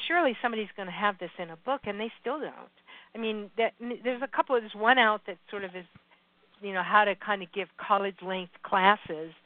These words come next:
where you have breakout sessions, and I didn't want that. I mean, we just don't have time in corporations for breakout sessions like you would in a college class. So I decided to just kind of pull it together, and I actually wrote the draft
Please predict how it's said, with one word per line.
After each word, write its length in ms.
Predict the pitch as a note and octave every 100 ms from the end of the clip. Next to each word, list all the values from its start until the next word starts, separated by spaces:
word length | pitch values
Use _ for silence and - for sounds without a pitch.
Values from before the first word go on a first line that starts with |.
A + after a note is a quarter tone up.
| - -
where 120 | G3+ F#3+
you 80 |
have 180 | F3+ E3+
breakout 420 | F#3 G3 F#3 C#3+ - G3+
sessions, 360 | F3 E3+ D#3+ F3
and 100 | D#3+
I 100 | D#3
didn't 260 | D#3+ D#3+ D#3+
want 180 | E3 -
that. 220 | D3+ D#3+ -
I 40 | F3+
mean, 180 | E3+
we 120 | E3+ E3 _
just 140 | F#3 -
don't 140 | D#3 D3+
have 100 | D#3+ -
time 240 | F3 E3
in 100 | D#3 D3+
corporations 600 | - E3 D#3+ D#3+ E3+ E3+ D#3+
for 60 | E3 -
breakout 360 | F3 - C#3+ _
sessions 340 | F#3+ E3+ E3+ E3+
like 120 | F3 -
you 80 | E3+
would 140 | E3 E3
in 100 | D#3+
a 80 | -
college 240 | F3 D#3+ - -
class. 300 | A3+ G#3 - - - - - _ -
So 180 | F4 D#4+
I 100 | C4+
decided 600 | C4 C4 A#3+ A3 A#3+ B3+ - B3
to 360 | A3+ A3 A3 - - - _ B3
just 140 | - -
kind 140 | C4
of 100 | A#3
pull 180 | B3 B3+
it 100 | C#4
together, 520 | C#4 A#3 F#3+ F#3 G#3 C#4 _ _ _ G#3+
and 600 | G#3 G3 F#3+ G3 G3+ G3 -
I 140 | A3 A3 -
actually 400 | C4 - E4+ C4+
wrote 260 | G#3+ A#3+ -
the 60 | A3
draft 460 | F#3+ F3+ F3+ B3+